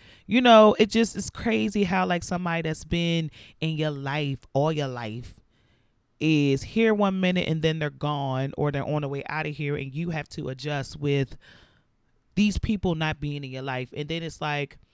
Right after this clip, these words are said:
you know, I'm a single person with no kids. Yes, I'm still st-, we're not gonna get into that. Anyway, I don't have any children yet, and I just, it's just some people that you want your kids to know. I don't want my kids to hear stories about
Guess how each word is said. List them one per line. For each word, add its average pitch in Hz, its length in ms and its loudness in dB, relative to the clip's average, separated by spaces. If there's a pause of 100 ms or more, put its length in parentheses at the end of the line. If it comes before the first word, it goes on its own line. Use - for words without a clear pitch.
(340)
you 233 120 0
know, 226 80 4
I'm 202 200 0
a 190 40 -4
single 180 280 -8
person 170 360 -4
with 151 200 -4
no 143 160 -4
kids. 143 340 0
Yes, 127 240 -8
I'm 139 80 -8
still 131 220 -4
st-, - 240 -8 (420)
we're 139 100 -2
not 120 140 -4
gonna 117 140 -8
get 110 160 -8
into 104 80 -8
that. 113 240 -6
Anyway, 139 480 4 (840)
I 180 120 6
don't 233 160 6
have 196 180 0
any 165 220 0
children 156 440 0
yet, 135 220 -4
and - 140 -2
I 165 100 0
just, - 480 -6
it's 214 80 2
just 247 200 -4
some 247 240 -2
people 214 280 -4
that 175 180 -4
you 175 120 -4
want 180 180 -2
your 165 80 0
kids 170 360 0
to 131 100 -2
know. 156 220 4
I 143 100 0
don't 170 160 0
want 175 180 -2
my 196 120 -4
kids 175 400 -2
to - 60 -2
hear 147 200 -2
stories 190 520 0
about 143 520 0